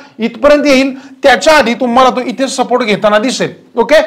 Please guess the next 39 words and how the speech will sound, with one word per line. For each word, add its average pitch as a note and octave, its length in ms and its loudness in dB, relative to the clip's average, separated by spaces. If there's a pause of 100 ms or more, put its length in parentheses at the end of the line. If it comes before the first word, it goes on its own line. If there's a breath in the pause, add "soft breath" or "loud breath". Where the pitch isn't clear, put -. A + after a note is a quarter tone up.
(200 loud breath)
तर A#3+ 80 2
note A#3 240 2
down D4 220 2
करून C4+ 220 -2
ठेवा, B3+ 240 4
सतरा C4 340 0
हजार A#3 320 0
तुम्हाला B3 260 -2
quick A#3+ 340 -2
आहे B3 220 4 (320 loud breath)
जर B3+ 240 2
सतरा B3+ 380 0
चारशे A#3 380 -2
break G#3+ 340 0
करतोय G#3 300 2
तर, B3+ 180 2 (240 loud breath)
आणि G#3+ 120 0
सतरा D4 440 2
break C#4 280 0
करतोय C4 240 0
तर C4+ 140 2
पंधरा C#4 360 0
दोनशे C4+ 420 2 (260 loud breath)
पुढच्या B3 260 0 (180)
तीन C#4+ 160 2
महिन्याच्या G3+ 420 -6
आतमध्ये F3+ 360 -4
दाखवेल. B2+ 300 -10 (440 soft breath)
Reason A#3 320 2
काय A#3 220 2
येईल, A#3+ 140 2
युद्ध A3 240 -2
होईल, A#3+ 260 4
काय A#3 240 2
होईल, A3+ 260 2 (280 soft breath)
आपलं A#3 260 -2 (120)
technical B3+ 460 2
strong A#3 360 0
आहे A3+ 140 2